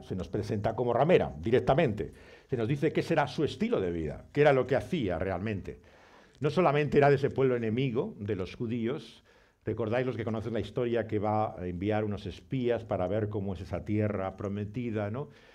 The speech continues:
Y se enf-, encuentran finalmente cobijo y refugio solamente en la casa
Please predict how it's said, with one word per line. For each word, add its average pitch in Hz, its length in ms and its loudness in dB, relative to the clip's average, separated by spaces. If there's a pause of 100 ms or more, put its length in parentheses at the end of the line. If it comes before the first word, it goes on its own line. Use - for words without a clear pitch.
(160)
Y 123 100 -6
se - 160 0
enf-, 143 180 0
encuentran 151 480 0
finalmente 120 560 -2
cobijo 104 580 -4
y 98 60 -2
refugio 104 640 -6
solamente 101 600 -4
en 104 100 -6
la 82 140 -6
casa 92 420 -10